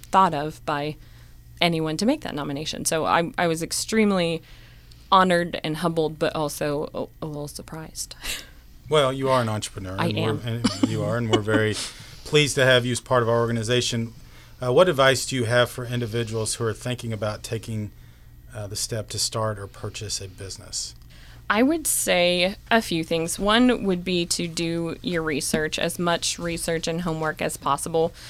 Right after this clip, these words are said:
Speaker 1: Um, spend the time asking questions and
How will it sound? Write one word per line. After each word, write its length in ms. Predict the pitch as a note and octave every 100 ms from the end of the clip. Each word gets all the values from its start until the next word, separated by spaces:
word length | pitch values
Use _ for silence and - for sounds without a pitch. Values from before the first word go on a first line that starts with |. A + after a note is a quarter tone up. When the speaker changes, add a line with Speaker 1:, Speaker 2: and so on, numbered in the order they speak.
| - - -
Speaker 1:
Um, 360 | E3+ D#3 D#3 -
spend 460 | - - F3+ G3+
the 80 | A3
time 600 | A3 A#3+ A#3 A#3+ B3 A#3+ - -
asking 440 | G#3+ A3 - A#3 A#3
questions 680 | - A#3 - A#3+ A#3 A#3 -
and 840 | - F3 E3+ E3 D#3+ - - -